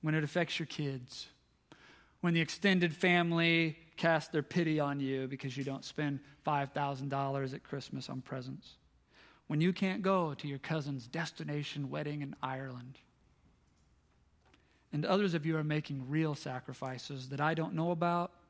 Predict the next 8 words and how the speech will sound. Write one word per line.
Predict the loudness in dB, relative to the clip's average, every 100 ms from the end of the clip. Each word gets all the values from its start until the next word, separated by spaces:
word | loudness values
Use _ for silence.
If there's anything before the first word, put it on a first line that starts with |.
| _ _ _ -6
and | -2
if | -2
I | -2
did, | -4 -4 -6 -10 -14 _ _ _ _ _ _ _ _ _ _ _ _ -16
I |
wouldn't | -12 -10 -10 -12 -10
really | -6 -6 -8
understand. | -12 -12 -14 -12 -14